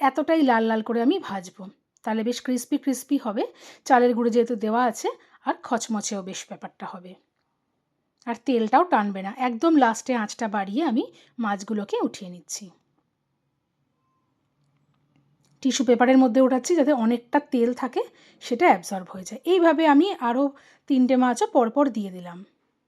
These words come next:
তো এইটাও এক পিঠটা হয়ে গিয়েছে,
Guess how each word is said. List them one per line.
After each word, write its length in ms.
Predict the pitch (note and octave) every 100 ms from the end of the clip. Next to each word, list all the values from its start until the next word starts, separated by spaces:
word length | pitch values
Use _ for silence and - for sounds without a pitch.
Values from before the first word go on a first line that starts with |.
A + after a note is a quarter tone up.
| _ _ _ _ _ _ _ _ _ _ _ _ _ _ _ _ _ _ _ _ _
তো 40 | C#4+
এইটাও 180 | C4+ C#4 B3+
এক 60 | A#3 C4+
পিঠটা 280 | B3+ - C4
হয়ে 160 | A#3 B3+ A3
গিয়েছে, 320 | G#3+ -